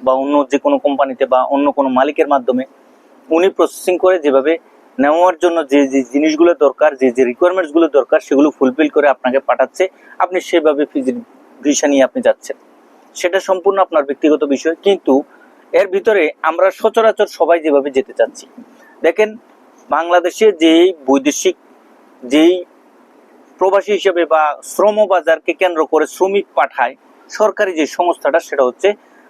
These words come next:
বাংলাদেশ এমপ্লয়মেন্ট অ্যান্ড সার্ভিসেস লিমিটেড, বয়েসএল এর মাধ্যমে। আর এই বয়েসএল যে সংস্থাটি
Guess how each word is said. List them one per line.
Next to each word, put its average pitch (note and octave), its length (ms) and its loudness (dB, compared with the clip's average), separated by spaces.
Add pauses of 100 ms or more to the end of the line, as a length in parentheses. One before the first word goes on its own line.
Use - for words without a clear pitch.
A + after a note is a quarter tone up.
(140)
বাংলাদেশ D3+ 340 -2 (120)
এমপ্লয়মেন্ট D3+ 400 -2
অ্যান্ড C#3 200 -4
সার্ভিসেস C3 440 -4
লিমিটেড, B2 360 -4
বয়েসএল B2+ 320 0
এর A#2+ 100 0
মাধ্যমে। G#2+ 280 -6 (840)
আর C#3 120 0
এই D3 120 -6
বয়েসএল D#3+ 380 2 (180)
যে C#3+ 80 0 (100)
সংস্থাটি D#3+ 360 0